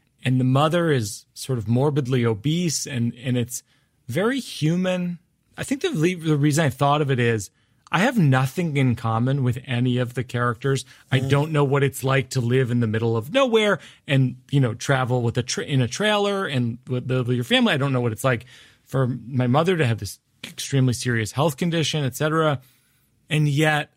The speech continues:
Speaker 1: I found myself just crying and crying through this movie and completely relating to the human experience of it. And I thought,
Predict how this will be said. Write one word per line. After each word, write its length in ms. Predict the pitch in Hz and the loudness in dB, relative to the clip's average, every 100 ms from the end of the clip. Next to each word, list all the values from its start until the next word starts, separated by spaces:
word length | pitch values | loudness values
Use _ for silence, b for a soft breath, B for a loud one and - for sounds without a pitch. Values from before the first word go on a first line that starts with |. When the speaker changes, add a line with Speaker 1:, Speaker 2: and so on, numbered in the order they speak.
| - | -4
Speaker 1:
I 100 | 139 | -2
found 360 | 131 147 143 143 | 0 2 2 4
myself 720 | 135 123 131 127 120 - - _ _ | 2 2 0 0 -2 -8 -20 _ _
just 260 | - 135 - | 0 0 0
crying 400 | - 127 131 131 | -2 2 2 2
and 100 | 117 | 0
crying 380 | - 127 123 113 | 0 0 2 0
through 180 | - 113 | -2 -4
this 220 | 113 - | -4 -2
movie 600 | 120 127 113 110 104 95 b b b - | 0 2 2 0 -2 -4 b b b -2
and 260 | 127 127 120 | 2 2 2
completely 600 | 131 117 139 143 143 127 | 0 0 0 0 0 0
relating 640 | 117 110 110 110 107 101 | 0 0 0 0 -2 -2
to 600 | - 110 104 101 98 101 _ _ | -4 -4 -2 -4 -6 -10 _ _
the 80 | 113 | -4
human 380 | 98 135 123 117 | 0 2 2 0
experience 640 | 104 - 107 107 101 95 | -2 -6 -2 -2 -2 -4
of 160 | 104 95 | -8 -6
it. 180 | 98 - | -8 -6
And 80 | 104 | -4
I 80 | 98 | -4
thought, 360 | - 107 107 | -4 -6 -6